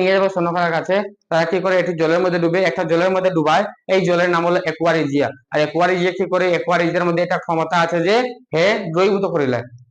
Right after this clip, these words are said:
সোনা আগে, ঠিক আছে কিনা? তো এই সোনা দ্রবীভূত করিলে মানে উপরের লেয়ারটা তার মধ্যে মিলে যায়, আর তোমাদের ভিতরের লেয়ারটা দ্যুতি আছে, চকচক করবে, এটি তোমাদেরকে দিয়ে দিবে, ঠিক আছে কিনা? এটির ওজন সেটির জন্য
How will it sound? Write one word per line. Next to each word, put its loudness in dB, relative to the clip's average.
সোনা 0
আগে, 0
ঠিক 0
আছে 0
কিনা? -2
তো -18
এই 2
সোনা 0
দ্রবীভূত 0
করিলে 0
মানে 0
উপরের 0
লেয়ারটা 2
তার 2
মধ্যে 2
মিলে 0
যায়, 0
আর -2
তোমাদের 2
ভিতরের -2
লেয়ারটা 0
দ্যুতি -6
আছে, 0
চকচক -8
করবে, -2
এটি -4
তোমাদেরকে -2
দিয়ে -2
দিবে, -6
ঠিক -4
আছে 0
কিনা? -2
এটির -2
ওজন 0
সেটির -4
জন্য -2